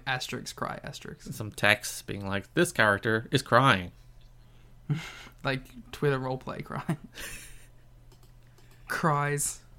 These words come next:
Speaker 2: Hashtag cry
Speaker 1: Which now just makes
Speaker 2: emoji.
Speaker 1: things bold if you try and do that. <laughs>
Speaker 2: I don't like that. Yeah, Slack does it and other places do it. It's like, no, I wanna use my text stuff for emphasis. Don't
Speaker 1: Facebook
Speaker 2: make it
Speaker 1: does it now.
Speaker 2: bold.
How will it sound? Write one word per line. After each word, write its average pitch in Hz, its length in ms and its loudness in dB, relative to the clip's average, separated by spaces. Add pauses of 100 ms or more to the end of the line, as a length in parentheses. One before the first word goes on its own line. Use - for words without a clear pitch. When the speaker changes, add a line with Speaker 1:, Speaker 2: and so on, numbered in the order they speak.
(580)
Speaker 2:
Hashtag - 360 -6
cry - 160 0
Speaker 1:
Which - 100 2
now 165 120 8
just 196 140 4
makes 208 160 6
Speaker 2:
emoji. - 40 0
Speaker 1:
things 151 160 2
bold 143 420 2
if 131 120 -6
you 135 60 -2
try 127 160 -2
and 131 80 -2
do 131 100 -4
that. 139 180 -8 (260)
<laughs> - 240 -20
Speaker 2:
I 143 140 12
don't 247 220 12
like 196 280 10
that. 123 280 10
Yeah, 147 200 8
Slack - 560 6
does 151 220 6
it 156 160 0
and 135 140 0
other 120 140 4
places 135 400 2
do 135 180 4
it. 143 40 4
It's 131 80 -2
like, 139 120 2
no, 190 280 8
I 117 120 10
wanna 165 220 4
use 180 180 4
my 170 100 2
text - 520 -4
stuff - 360 -2
for - 180 -2
emphasis. 139 560 -2
Don't 175 120 4
Speaker 1:
Facebook 208 160 4
Speaker 2:
make 190 80 8
it 151 40 0
Speaker 1:
does 131 200 2
it 123 80 0
now. 113 140 -6
Speaker 2:
bold. 92 420 -4